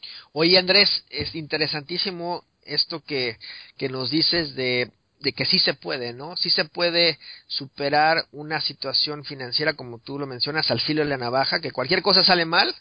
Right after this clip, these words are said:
nos quedamos sin chamba, no entra la lana que estamos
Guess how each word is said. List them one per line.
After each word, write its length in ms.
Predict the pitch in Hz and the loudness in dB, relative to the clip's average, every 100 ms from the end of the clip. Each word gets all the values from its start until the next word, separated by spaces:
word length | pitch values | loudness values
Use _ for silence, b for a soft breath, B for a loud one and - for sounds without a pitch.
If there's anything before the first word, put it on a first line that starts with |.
| B B B B - | B B B B -16
nos 100 | 135 | -6
quedamos 360 | 160 170 170 139 | -2 -2 -2 -6
sin 160 | 139 | -4
chamba, 680 | 123 196 202 202 196 196 190 | 2 4 4 4 6 6 6
no 120 | 175 | 2
entra 260 | 170 160 160 | -8 -2 0
la 140 | 151 | 2
lana 240 | 151 160 156 | 0 -2 -4
que 100 | 143 | -6
estamos 320 | 160 160 | -8 -8